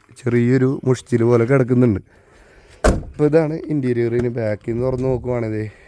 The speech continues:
ഈ കാണുന്ന സെറ്റപ്പാണ് നാനോയിൽ ഉള്ളത് കേട്ടോ. ഈ പുതിയ മോഡൽ നാനോയിലൊക്കെ അല്ല,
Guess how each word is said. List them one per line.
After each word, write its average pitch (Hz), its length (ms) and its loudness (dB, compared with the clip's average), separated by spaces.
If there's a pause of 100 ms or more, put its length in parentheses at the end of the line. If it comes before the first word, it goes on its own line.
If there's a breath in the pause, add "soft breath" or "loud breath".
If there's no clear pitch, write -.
ഈ - 20 -6 (100)
കാണുന്ന 117 340 -4
സെറ്റപ്പാണ് 117 460 -6 (840 soft breath)
നാനോയിൽ 113 340 -4 (260)
ഉള്ളത് 120 380 -4
കേട്ടോ. 104 180 -10 (2000 soft breath)
ഈ 127 40 0 (320)
പുതിയ 131 280 2
മോഡൽ 139 300 4
നാനോയിലൊക്കെ 131 480 2 (200)
അല്ല, 120 100 4